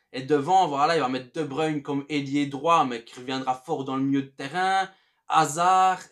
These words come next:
et, euh, si Lukaku est pas là pour les premiers matchs, ce sera Batshuayi. Mais dites-moi un peu ce que vous pensez, vous, de l'équipe que moi je propose et celle de Martinez.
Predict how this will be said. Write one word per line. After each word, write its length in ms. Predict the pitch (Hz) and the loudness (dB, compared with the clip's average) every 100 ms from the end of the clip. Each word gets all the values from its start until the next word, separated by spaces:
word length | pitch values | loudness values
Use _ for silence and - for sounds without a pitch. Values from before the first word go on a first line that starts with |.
| _ 143 | _ -4
et, 160 | 139 | -2
euh, 520 | 131 135 131 131 131 | -2 -2 0 0 0
si 440 | 131 - - - 156 | -4 -8 -10 -10 -8
Lukaku 520 | 156 135 156 - 175 | -6 -4 -4 -4 -4
est 100 | 151 | -2
pas 200 | 165 165 | 0 0
là 300 | 170 170 - | 0 -2 -4
pour 80 | 160 | -8
les 80 | 147 | -8
premiers 340 | - 156 156 | -8 -6 -4
matchs, 340 | 175 175 165 139 | 0 0 -2 -8
ce 60 | |
sera 220 | - 135 | -6 -4
Batshuayi. 840 | 131 139 - - 139 180 214 208 - _ _ _ _ _ | 0 -2 -2 -4 -2 -2 -6 -10 -12 _ _ _ _ _
Mais 140 | 139 143 | -6 -6
dites-moi 340 | 208 202 214 | -8 -4 -2
un 40 | 214 | -2
peu 120 | 220 | -4
ce 80 | 220 | -6
que 80 | |
vous 140 | 190 196 | -8 -8
pensez, 440 | 190 190 185 208 | -2 -2 -2 -4
vous, 140 | 151 131 | -4 -6
de 100 | 156 | -4
l'équipe 360 | 175 175 - | -4 -4 -14
que 100 | - | -8
moi 160 | 175 185 | -2 -2
je 80 | - | -2
propose 500 | - 170 208 226 220 | -16 -10 -2 0 0
et 80 | 147 | -4
celle 260 | 147 175 160 | -4 -4 -4
de 80 | |
Martinez. 580 | 160 160 - 170 156 120 | -4 -4 -6 -6 -4 -4